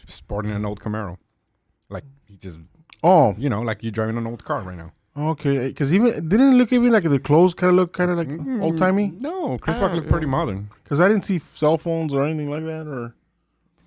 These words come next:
Speaker 2: Well,
Speaker 3: Well, it, it wasn't enough of a trailer, though.
Speaker 2: Yeah.
Speaker 1: Yeah.
Speaker 2: But that kind, if that's the case, it did look kinda appealing to me in that case, because the reason I like that, because nowadays, um,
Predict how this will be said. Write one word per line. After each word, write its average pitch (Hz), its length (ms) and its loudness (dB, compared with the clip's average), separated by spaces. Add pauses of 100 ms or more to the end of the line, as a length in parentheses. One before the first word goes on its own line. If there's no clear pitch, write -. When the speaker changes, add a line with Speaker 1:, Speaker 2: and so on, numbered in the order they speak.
(280)
Speaker 2:
Well, 226 200 8
Speaker 3:
Well, 226 160 4
it, 196 220 0
it 226 100 4
wasn't 247 260 2
enough 175 260 0
of 156 140 -4
a 147 60 -2
trailer, 151 320 -4
though. 135 260 -4
Speaker 2:
Yeah. 156 300 6 (140)
Speaker 1:
Yeah. 85 180 -12 (200)
Speaker 2:
But 175 280 2
that 247 200 4
kind, 214 300 0
if 196 220 2
that's 226 280 2
the 214 100 -2
case, 202 280 2
it 160 100 2
did 180 220 2
look 175 160 4
kinda 160 160 2
appealing 147 360 2
to - 100 -8
me 135 80 4
in 127 80 2
that 127 200 2
case, 113 160 -2
because 120 360 0
the 135 200 4
reason 170 260 6
I 156 60 6
like 151 240 4
that, 147 120 4
because 139 240 0
nowadays, 190 540 4 (1160)
um, 139 380 4